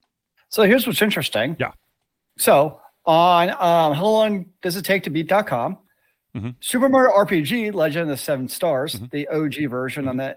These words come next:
Speaker 1: the, um, s-, S N E S, seventeen and a half hours for the main story.
Speaker 2: Mm-hmm.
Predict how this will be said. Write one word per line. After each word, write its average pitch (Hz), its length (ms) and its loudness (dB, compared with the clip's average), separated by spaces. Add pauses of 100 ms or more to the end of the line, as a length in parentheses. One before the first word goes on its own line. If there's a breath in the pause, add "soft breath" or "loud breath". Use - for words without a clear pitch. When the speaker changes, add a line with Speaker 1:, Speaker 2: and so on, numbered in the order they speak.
Speaker 1:
the, 147 100 -2
um, 123 280 -4
s-, - 200 -10
S 147 220 -2
N 143 80 -2
E 143 140 0
S, 170 340 -4 (440)
seventeen 202 580 0
and 180 100 0
a 147 80 -4
half 262 260 -2
hours 135 240 0
for - 140 -8
the 123 80 -4
main 127 200 -4
story. 147 500 -4
Speaker 2:
Mm-hmm. 107 160 -10